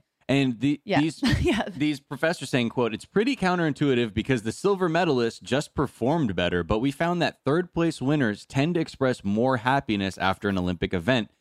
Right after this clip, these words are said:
Speaker 1: than those who come in second." Then adds, "Of course, gold medalists <laughs> are the happiest of the three."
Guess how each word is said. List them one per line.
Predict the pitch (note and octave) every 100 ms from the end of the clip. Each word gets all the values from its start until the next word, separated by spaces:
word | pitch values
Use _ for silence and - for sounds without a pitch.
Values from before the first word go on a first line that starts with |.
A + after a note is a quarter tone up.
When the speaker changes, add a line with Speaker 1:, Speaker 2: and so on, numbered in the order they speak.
| _ _ -
Speaker 1:
than | A#2+ A2
those | G#2+ A2 G#2+
who | A#2
come | - F#2 F#2 G2
in | A#2
second." | A#2 - C4 E2 - _ _ _
Then | F#2 F#2 F#2
adds, | F2 F2+ -
"Of | G2
course, | - A2 F2+
gold | F2+ A2+ F#2
medalists | G2+ A2 F#2 D3 - -
<laughs> |
are | G#2+ F#2+
the | D#2+ E2
happiest | - B2 - F#2+ F2 C#3 -
of | G2
the | F2+
three." | - F2 F2 G2+